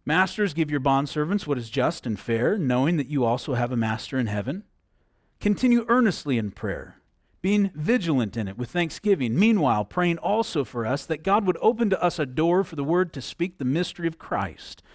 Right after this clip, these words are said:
for which I am also in chains, that I may make it manifest as I ought to speak. Walk in wisdom toward those who are outside, redeeming the time.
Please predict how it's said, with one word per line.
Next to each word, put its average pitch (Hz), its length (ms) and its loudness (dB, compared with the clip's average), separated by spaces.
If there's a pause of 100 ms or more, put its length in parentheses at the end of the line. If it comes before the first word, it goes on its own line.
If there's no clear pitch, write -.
(240)
for 139 100 -6
which 143 180 0
I 147 140 4
am 143 140 0
also 139 380 0
in 131 120 0
chains, 101 680 -2 (440)
that 120 120 -2
I 135 100 4
may 139 200 2
make 135 300 0
it 147 160 -2
manifest 123 640 -2
as 110 140 -4
I 117 160 0
ought 131 240 -2
to - 100 -6
speak. - 600 -6 (640)
Walk 214 260 0
in 175 140 0
wisdom 151 400 4
toward 117 260 -4
those 107 260 -2
who 117 80 -6
are 98 140 -2
outside, 87 600 -6
redeeming 139 480 2
the 117 60 0
time. 117 500 -10